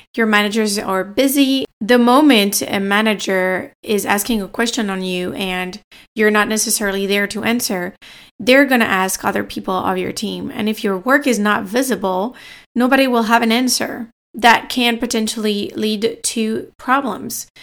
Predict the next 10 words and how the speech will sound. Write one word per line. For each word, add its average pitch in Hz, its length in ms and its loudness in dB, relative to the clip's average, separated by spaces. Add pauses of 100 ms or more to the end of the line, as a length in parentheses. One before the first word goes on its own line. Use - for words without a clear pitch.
(160)
simply 233 400 -4
because 196 500 -4
if - 220 -8
your 202 100 -2
manager 196 420 -4
doesn't 190 360 -4
know 247 140 0
what 196 260 -4
you 190 40 -4
do 196 440 -2